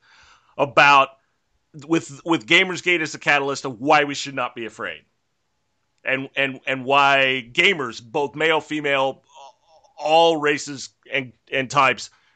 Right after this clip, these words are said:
should not let fear rule them. You know? So, and, and believe me, we'll go back on hiatus talking about it because it's such a fucking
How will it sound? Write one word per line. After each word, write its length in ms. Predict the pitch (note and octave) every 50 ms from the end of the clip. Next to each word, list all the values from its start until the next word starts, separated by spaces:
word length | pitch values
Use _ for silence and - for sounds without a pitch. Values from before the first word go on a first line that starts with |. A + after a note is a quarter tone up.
| _ _ _ _ _ _ _ _ _ _
should 320 | _ - - - F3 E3+ E3
not 240 | E3 D#3+ D#3 C3+
let 180 | C3+ D3 C3+ A2
fear 200 | - C#3+ C#3 C3
rule 260 | A#2+ A#2 A2+ A2 G#2+
them. 160 | F2+ E2+ E2 _ _ _ _ _ _ _ _ _ _ _ _ _ _ _
You 160 | B2 B2+ A2+
know? 260 | G2+ F2+ F2 D#2+ E2 _ _ _ _ _ _ _ _ _ _ _ _ _ _ _
So, 300 | - - A2 F#2+ D#2+ - _ _ _ -
and, 240 | - D3 D3+ D3+ D3
and 100 | D3+ D3+
believe 300 | C3 D#3+ F3 D#3 D3+ C3
me, 80 | B2+ C3
we'll 160 | C#3+ D#3 D3+
go 120 | C3+ D#3+
back 240 | D3+ C#3 C3+ C3 -
on 120 | B2+ B2 A#2
hiatus 460 | A2 A#2+ A2+ A2 A2 G#2+ G#2 G2+ -
talking 320 | - A#2+ G#2+ - A2 G2+
about 180 | F#2+ F#2 F#2+ F2+
it 80 | F2+
because 220 | G2+ G#2 - G2+ G2+
it's 80 | A2 -
such 260 | - - C3 A#2+ -
a 60 | A2
fucking 400 | - - A2+ G#2 - G2+ F#2 F2